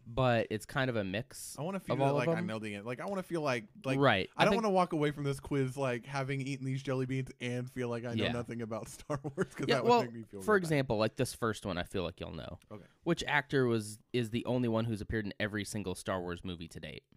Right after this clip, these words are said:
Speaker 2: Actor or,
Speaker 1: Yeah,
Speaker 2: like,
Speaker 1: actor.
Speaker 2: character?
Speaker 1: Actor.
Speaker 2: Uh,
Speaker 1: Oh, do you want, you probably want, there's multiple choice, so. <laughs>
Speaker 2: uh,
Speaker 1: Uh,
Speaker 2: was it Anthony
Speaker 1: Car-,
Speaker 2: Daniels? I feel like
Speaker 1: Carrie
Speaker 2: it's Anthony
Speaker 1: Fisher,
Speaker 2: Daniels.
Speaker 1: Mark Hamill,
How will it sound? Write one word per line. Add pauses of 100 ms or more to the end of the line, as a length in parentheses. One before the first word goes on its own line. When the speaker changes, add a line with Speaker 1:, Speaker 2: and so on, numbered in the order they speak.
(960)
Speaker 2:
Actor
or,
Speaker 1:
Yeah,
Speaker 2:
like, (100)
Speaker 1:
actor.
Speaker 2:
character?
Speaker 1:
Actor. (640)
Speaker 2:
Uh,
Speaker 1:
Oh,
do
you
want,
you
probably
want, (340)
there's
multiple
choice,
so. (160)
<laughs>
Speaker 2:
uh,
Speaker 1:
Uh,
Speaker 2:
was
it
Anthony
Speaker 1:
Car-,
Speaker 2:
Daniels?
I
feel
like
Speaker 1:
Carrie
Speaker 2:
it's
Anthony
Speaker 1:
Fisher, (100)
Speaker 2:
Daniels.
Speaker 1:
Mark
Hamill,